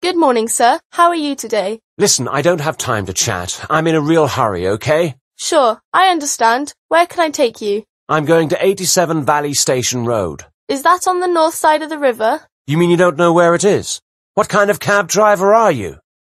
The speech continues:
Speaker 1: I'm sorry, sir. It's not in my usual area. I'm sure I can find it, though.
Speaker 2: I really don't need this right now.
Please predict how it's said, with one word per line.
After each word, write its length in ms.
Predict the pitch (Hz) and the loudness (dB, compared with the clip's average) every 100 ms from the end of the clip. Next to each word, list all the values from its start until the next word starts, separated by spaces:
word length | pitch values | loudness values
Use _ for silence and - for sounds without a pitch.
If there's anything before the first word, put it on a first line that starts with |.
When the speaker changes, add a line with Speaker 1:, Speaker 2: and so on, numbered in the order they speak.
| _ | _
Speaker 1:
I'm 140 | 311 330 | -4 -2
sorry, 280 | 302 247 254 | 0 0 0
sir. 340 | 247 214 220 - | 0 -2 -2 -4
It's 260 | 285 - | -4 -2
not 240 | 339 339 339 | 0 -2 -2
in 80 | |
my 80 | 302 | -2
usual 400 | 294 294 277 269 | 0 -2 0 0
area. 460 | 240 226 214 208 - _ - | 2 0 0 -4 -6 _ -8
I'm 140 | 262 | -4
sure 160 | - 359 | 0 2
I 120 | 311 | 0
can 160 | 269 | -4
find 260 | 254 285 269 | -2 0 0
it, 100 | 214 | -2
though. 280 | 202 208 240 _ _ - | 0 0 -2 _ _ 0
Speaker 2:
I 140 | 196 | 0
really 340 | 117 139 131 | 0 0 0
don't 260 | 110 123 110 | 0 -2 -2
need 220 | 110 117 | -4 -4
this 200 | 104 - | -4 -4
right 200 | 101 90 | -4 -4
now. 240 | 104 95 | -4 -6